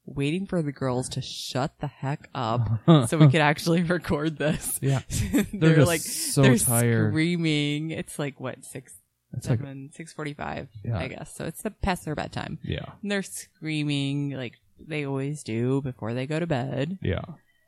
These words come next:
Speaker 1: And, um, we kinda waited because we didn't want you guys to think we were bad parents.
Speaker 2: But now you just told everyone.
Speaker 1: <laughs> Yeah, well.
Speaker 2: Um, but yeah, they, we are, I think we've lately been keeping 'em up a little bit longer.
Speaker 1: Yeah.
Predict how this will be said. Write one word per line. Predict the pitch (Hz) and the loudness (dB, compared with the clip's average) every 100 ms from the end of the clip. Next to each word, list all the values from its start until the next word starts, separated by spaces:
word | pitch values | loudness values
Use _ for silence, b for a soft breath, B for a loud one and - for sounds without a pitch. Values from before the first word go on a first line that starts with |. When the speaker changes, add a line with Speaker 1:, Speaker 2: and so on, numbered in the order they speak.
| _ - | _ -12
Speaker 1:
And, | 135 135 131 131 | -8 -6 -8 -8
um, | 135 131 135 135 135 135 139 _ _ 147 | -10 -8 -8 -8 -8 -10 -14 _ _ -8
we | 170 180 180 180 180 180 | -4 -2 -2 -2 -4 -6
kinda | 202 196 | -4 -2
waited | 208 277 165 | -2 -4 -6
because | 147 147 156 | -6 -6 -4
we | 175 | -4
didn't | 165 175 | -2 0
want | 180 - | 0 -2
you | 202 | -2
guys | 165 175 | -2 -2
to | 180 | -2
think | 170 160 | -4 -6
we | 156 | -2
were | 151 | 0
bad | 143 127 - | 0 -4 -4
parents. | 123 - - - | -8 -6 -2 0
Speaker 2:
But | - | 2
now | 120 | 4
you | 127 | 6
just | 123 120 | 6 4
told | 127 123 | 6 6
everyone. | 107 90 90 92 90 | 6 4 2 2 2
Speaker 1:
<laughs> | |
Yeah, | 147 139 127 | 0 -2 -4
well. | 104 92 151 _ _ _ B B B | -8 -8 -8 _ _ _ B B B
Speaker 2:
Um, | - 120 113 95 90 87 - - _ _ | 6 10 10 8 4 -4 -12 -20 _ _
but | 120 | 2
yeah, | 101 95 | 2 2
they, | 120 | 0
we | - 143 143 | 4 6 8
are, | 147 - - - | 6 2 -8 -4
I | 156 | -2
think | 220 247 - _ _ | 0 -4 -10 _ _
we've | 151 202 - | -2 -2 -2
lately | 135 135 170 135 123 | 0 2 2 4 2
been | 117 | 2
keeping | 107 131 127 | 0 -2 0
'em | 107 107 | 0 0
up | - | -2
a | |
little | 90 92 78 | -4 -2 -2
bit | 87 - | -4 -6
longer. | 67 67 71 | -6 -8 -6
Speaker 1:
Yeah. | 151 139 | -6 -6